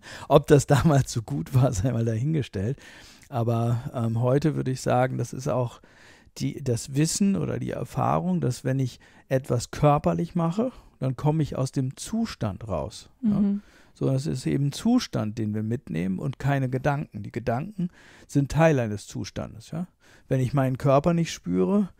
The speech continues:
Speaker 1: dann, ähm, und ich immer das Bild von der Sitzung habe, dann werde ich auch entsprechend komisch atmen wahrscheinlich.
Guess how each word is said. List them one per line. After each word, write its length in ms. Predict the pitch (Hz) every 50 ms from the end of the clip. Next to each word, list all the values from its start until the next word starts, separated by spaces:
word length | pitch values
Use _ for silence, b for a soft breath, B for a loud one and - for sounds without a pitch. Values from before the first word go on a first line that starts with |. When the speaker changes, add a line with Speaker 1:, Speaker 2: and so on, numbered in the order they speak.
| B B B B B B _
Speaker 1:
dann, 340 | - 135 131 131 131 135 -
ähm, 260 | 120 135 135 131 131 131
und 280 | - - 135 135 127
ich 180 | - 127 - - _ _ _
immer 180 | 147 143 143
das 160 | 135 131 120 -
Bild 300 | - 147 143 143 139 -
von 160 | - 139 123
der 100 | 120 120
Sitzung 460 | 120 160 175 - - 143 139 123 123
habe, 320 | 117 113 113 117 143 165
dann 160 | 170 151 135 127
werde 160 | 131 127 131
ich 140 | 127 - -
auch 260 | 117 117 117 - - _ _
entsprechend 680 | - 135 123 - - - 131 123 123 - - - - -
komisch 400 | - - 156 143 135 120 - -
atmen 440 | - 110 117 131 - 185 185 175 170
wahrscheinlich. 680 | 165 160 156 - 170 156 156 165 190 202 220 - -